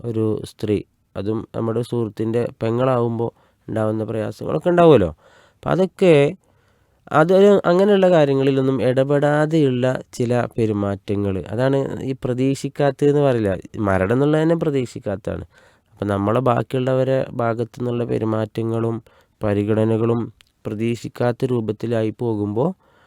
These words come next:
അവിടെയും അവർക്ക് എന്ത് വരുന്നുണ്ട്? ഒരുപാട് വിഷമങ്ങൾ അതിൻ്റെ പേരിൽ. നമ്മളെന്താ പറയുക, നമ്മളെപ്പോഴും ഇങ്ങനെ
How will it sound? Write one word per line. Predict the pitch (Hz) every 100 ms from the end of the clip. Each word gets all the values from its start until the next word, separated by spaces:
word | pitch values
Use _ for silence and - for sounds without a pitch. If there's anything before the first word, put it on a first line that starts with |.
| _ _ -
അവിടെയും | 110 131 175 202
അവർക്ക് | 180 151 127
എന്ത് | 135 120
വരുന്നുണ്ട്? | 120 104 107 101 95 85 - _ _ - -
ഒരുപാട് | 98 101 101
വിഷമങ്ങൾ | 107 101 - 101 110 120 120
അതിൻ്റെ | 110 107 110
പേരിൽ. | 107 101 95 104 - _ _ _ -
നമ്മളെന്താ | 110 120 131 123
പറയുക, | 110 95
നമ്മളെപ്പോഴും | 98 101 110 - 113
ഇങ്ങനെ | 113 113 110